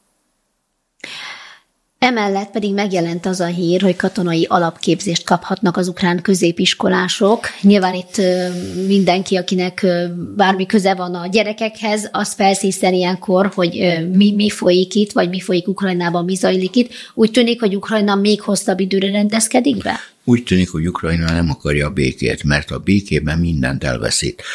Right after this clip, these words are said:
Speaker 2: Ha béke lesz, a Zelenszky röpül. Ettől kezdve vagy, ö, bíróság elé állítják, vagy elmenekül. A kérdés az, hogy a vagyonát befagyasztják-e. Tehát mindaz, ami Ukrajnában történt az elmúlt két és fél évben,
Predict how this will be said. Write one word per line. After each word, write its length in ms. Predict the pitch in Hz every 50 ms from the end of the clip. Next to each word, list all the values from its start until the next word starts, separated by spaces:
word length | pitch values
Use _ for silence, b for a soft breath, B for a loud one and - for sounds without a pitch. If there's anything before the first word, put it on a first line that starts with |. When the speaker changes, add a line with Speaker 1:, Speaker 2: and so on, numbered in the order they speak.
| B B B -
Speaker 2:
Ha 100 | - 80
béke 380 | - 104 104 107 104 - 92
lesz, 240 | 90 95 92 - -
a 80 | 85 80
Zelenszky 560 | 82 92 87 82 82 82 - - - 87 85
röpül. 380 | 87 90 - - - - 62
Ettől 340 | - - 104 - - - - -
kezdve 400 | - - 85 82 80 78 78 78
vagy, 420 | 80 87 87 92 - - - - -
ö, 240 | 95 87 80 80 82
bíróság 640 | 82 80 82 82 - - 80 - - 80 80 80 82
elé 180 | 78 76 76
állítják, 500 | 78 78 80 78 73 - - 87 - -
vagy 200 | - 85 87 82
elmenekül. 640 | 78 76 78 80 78 78 76 76 - - 87 85 85 B B B B B B
A 100 | - 87
kérdés 500 | - - - 98 92 78 73 - - -
az, 160 | 80 76 -
hogy 100 | - 71
a 20 | 65
vagyonát 520 | 67 76 80 85 80 82 82 80 80 -
befagyasztják-e. 840 | 98 92 90 - 71 64 64 67 - - - 62 - - - 73 65
Tehát 280 | - - 82 82 - -
mindaz, 460 | 85 98 123 143 120 85 80 - -
ami 220 | 76 73 71 69
Ukrajnában 600 | 78 - - 73 73 71 67 67 69 67 67 78
történt 480 | - 82 76 73 - - 71 65 64 -
az 180 | 73 - -
elmúlt 300 | 78 71 71 71 69 73
két 260 | - - 78 73 - 76
és 160 | 69 - -
fél 180 | - 69 65
évben, 340 | 65 69 71 65 62 80 87